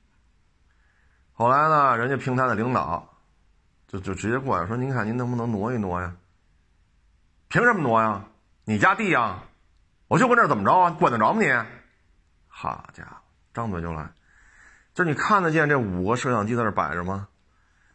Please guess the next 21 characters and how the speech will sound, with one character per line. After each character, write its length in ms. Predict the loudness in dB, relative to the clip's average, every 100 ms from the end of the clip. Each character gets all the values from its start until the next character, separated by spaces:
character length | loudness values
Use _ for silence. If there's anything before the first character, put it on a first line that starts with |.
| _
你 180 | -2 -2
看 320 | 0 0 0
见 100 | 0
这， 80 | -4 -8 -16 -20
<laughs> 340 | -16 -12 -10
我 100 | -8
这 140 | -4 -2
摆 200 | -2 -2
着 80 | -4
车 200 | -6 -6
吗？ 240 | -4 -8 -10 -20 -20 -20 -20 _
都 120 | -8 -6
看 240 | -4 -6
不 80 | -8
见， 140 | -16 -18 -20 _ _ _ _ _ _ _
自 220 | -8 -4
己 100 | -2
核 180 | -2 -4
实 140 | -2
就 160 | -2 -4
行。 140 | -4